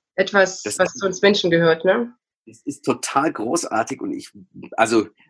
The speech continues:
Speaker 2: wenn mich jemand fragt, ist, äh, „Hast du den besten Job der Welt?“, würde ich sagen, „Ja, auf jeden Fall.“ Also, den für mich besten Job der
Speaker 1: Ja.
Speaker 2: Welt. Und ich kann, könnte ihn vielen Leuten, äh, auch nur wärmstens empfehlen. Es ist einer der wenigen Jobs,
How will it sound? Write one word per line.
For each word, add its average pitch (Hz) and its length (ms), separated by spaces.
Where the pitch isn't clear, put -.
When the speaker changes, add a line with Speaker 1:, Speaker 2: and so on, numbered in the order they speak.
Speaker 2:
wenn 117 120
mich 120 100
jemand 143 240
fragt, 156 220
ist, - 240
äh, 117 80
„Hast 151 240
du - 40
den 156 100
besten 175 220
Job 165 180
der 135 120
Welt?“, 185 200
würde 143 100
ich - 60
sagen, 120 200
„Ja, 87 180
auf 107 140
jeden 117 140
Fall.“ 87 220
Also, 101 160
den 143 140
für 147 140
mich 151 180
besten - 280
Job 104 220
der 107 100
Speaker 1:
Ja. 98 80
Speaker 2:
Welt. - 140
Und 98 60
ich 95 120
kann, 120 180
könnte 139 180
ihn 131 140
vielen 165 320
Leuten, 139 400
äh, 123 280
auch 123 260
nur 131 280
wärmstens 113 380
empfehlen. 110 520
Es 107 140
ist 131 180
einer 147 240
der 139 280
wenigen 165 440
Jobs, - 400